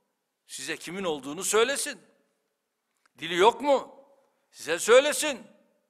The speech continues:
Diyorlar ki, "Ama o konuşamaz ki. O anlatamaz ki." Ve verilen cevap enteresandır. Görmeyen,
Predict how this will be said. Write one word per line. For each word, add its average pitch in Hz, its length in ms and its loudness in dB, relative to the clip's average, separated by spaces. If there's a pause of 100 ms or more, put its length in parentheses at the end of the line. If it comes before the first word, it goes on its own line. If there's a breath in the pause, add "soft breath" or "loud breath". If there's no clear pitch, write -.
(400)
Diyorlar 151 400 -6
ki, 214 340 -12 (460)
"Ama 135 180 -16
o 143 60 -14
konuşamaz 151 600 -10
ki. 117 200 -20 (2000)
O 175 360 -2
anlatamaz 190 600 2
ki." 190 240 -6 (2250)
Ve 139 380 -12
verilen 131 380 -16
cevap 127 400 -16
enteresandır. 117 960 -20 (1300)
Görmeyen, 151 560 -2